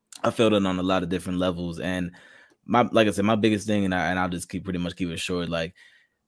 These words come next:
everybody should just do their own research, look up their own stuff, you know, look up things for themselves. Don't just take everything for face value, regardless of whatever you, whatever path you decide to go on, whatever you decide to believe. Just, you know what I'm saying, do your own research, you know what I'm saying? Just don't,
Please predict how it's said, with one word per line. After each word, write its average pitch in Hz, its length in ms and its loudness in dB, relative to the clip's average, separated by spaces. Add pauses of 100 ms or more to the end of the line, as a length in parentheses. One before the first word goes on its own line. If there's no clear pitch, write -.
everybody 123 360 6
should 104 160 -2
just 98 180 0
do 95 160 2
their 90 180 -2
own 92 540 -2 (160)
research, 95 520 -2
look 95 200 -4
up 90 100 -2
their 92 120 -2
own 90 200 -4
stuff, 90 280 -4
you 92 80 -4
know, 90 100 -4
look 98 240 -2
up 101 140 -2
things 101 200 -2
for - 140 -6
themselves. 90 480 -2
Don't 92 160 -2
just 92 160 -4
take 92 140 0
everything 87 400 -4
for 90 120 -18
face 87 280 -4
value, 90 400 -2
regardless 98 360 0
of 95 60 -4
whatever 92 320 -2
you, 92 220 -4
whatever 95 320 0
path 110 240 2
you 110 80 -4
decide 104 340 -4
to 98 60 -12
go 107 180 -2
on, 107 140 0
whatever 107 240 -2
you 110 100 -2
decide 104 300 -8
to 101 40 -6
believe. 117 340 -2 (420)
Just, 120 260 4
you 123 60 2
know 120 100 4
what 117 60 4
I'm 113 40 0
saying, 101 240 0
do 107 100 2
your 113 240 4
own 107 340 0
research, 98 500 -4
you 90 140 -8
know 90 60 -4
what 92 60 -4
I'm 92 40 -8
saying? 92 240 -6
Just 95 200 -4
don't, 98 280 -2